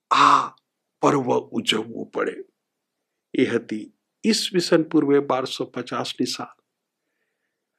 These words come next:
અને ત્યારથી શરૂ થયું પાસ્ખા પર્વ. ઈસુ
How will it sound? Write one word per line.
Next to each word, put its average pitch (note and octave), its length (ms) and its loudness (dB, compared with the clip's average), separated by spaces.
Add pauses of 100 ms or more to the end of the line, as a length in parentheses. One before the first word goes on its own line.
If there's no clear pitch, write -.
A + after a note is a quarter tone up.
(480)
અને G2 280 -4
ત્યારથી - 1000 -4 (220)
શરૂ C#3 240 0
થયું A2+ 380 -6 (140)
પાસ્ખા - 640 -6
પર્વ. - 440 -12 (2750)
ઈસુ G2+ 440 -6